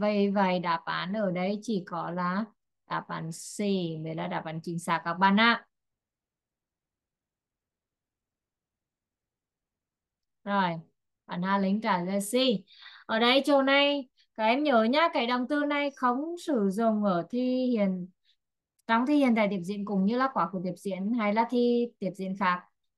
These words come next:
Đúng không ạ? Nó không được sử dụng trong thi tiếp diễn, cho nên là câu này ta nhìn thấy đây, my father,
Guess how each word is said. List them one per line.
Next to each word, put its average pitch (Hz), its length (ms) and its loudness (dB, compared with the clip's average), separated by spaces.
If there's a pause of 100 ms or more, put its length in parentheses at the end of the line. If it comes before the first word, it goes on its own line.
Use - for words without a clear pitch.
Đúng 196 140 2
không 247 80 6
ạ? 247 140 2
Nó 196 260 2
không 220 280 0
được 269 180 0
sử 202 140 -4
dụng 180 220 -4
trong 196 160 0
thi 233 140 -2
tiếp 185 140 -6
diễn, 175 300 -12
cho 185 160 -10
nên 196 240 -2
là 208 320 -2
câu 185 100 -8
này 202 340 -2 (340)
ta 190 160 -2
nhìn 214 220 0
thấy 170 200 0
đây, 185 140 -2
my 196 120 2 (200)
father, 196 480 0